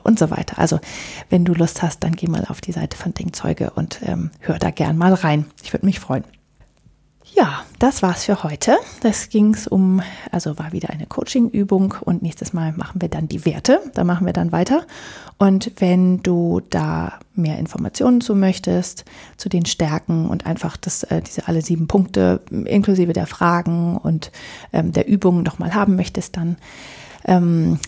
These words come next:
melde dich einfach in dem Mitgliederbereich vom Expert Partner Podcast an. Den Link gibt's in den Shownotes. Und dann einfach darauf klicken, sich anmelden und dann kriegst du, da hast du da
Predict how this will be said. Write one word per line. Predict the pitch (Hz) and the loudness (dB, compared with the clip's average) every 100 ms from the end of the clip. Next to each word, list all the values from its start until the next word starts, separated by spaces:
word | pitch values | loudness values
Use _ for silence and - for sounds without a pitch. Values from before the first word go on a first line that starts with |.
| - | 0
melde | 185 170 | 2 2
dich | - - | -2 -4
einfach | 170 170 - - | -4 -4 -6 -4
in | 175 170 165 | 0 0 0
dem | 170 175 170 160 - - | -2 -2 -4 -6 -10 2
Mitgliederbereich | 226 - - 208 208 - - 160 165 | 2 2 0 2 4 2 0 0 0
vom | - | -4
Expert | - - - - | -6 -6 -6 -4
Partner | - - 160 | -4 0 -2
Podcast | - - - 151 - - | -2 -6 -6 -6 -6 0
an. | 170 165 147 - | 4 4 2 -4
Den | 160 160 | -4 0
Link | 170 - | 0 0
gibt's | - - - | -4 -2 -2
in | 170 | 0
den | 160 | 0
Shownotes. | - 175 165 151 175 - - - - - - - | 2 2 4 2 0 -6 -12 -18 -18 -20 -6 0
Und | 180 - - | 2 0 -4
dann | - 160 | -2 -2
einfach | 202 - 151 | -2 -4 -4
darauf | 165 - 160 | -4 -4 -6
klicken, | - - 175 | -6 -2 -2
sich | 165 - | -2 -4
anmelden | 160 165 202 220 269 | -2 2 4 4 2
und | 185 170 | 2 0
dann | 165 | -2
kriegst | - 151 - | -4 -6 -6
du, | |
da | - 156 | -4 -2
hast | 165 | -4
du | |
da | - | -6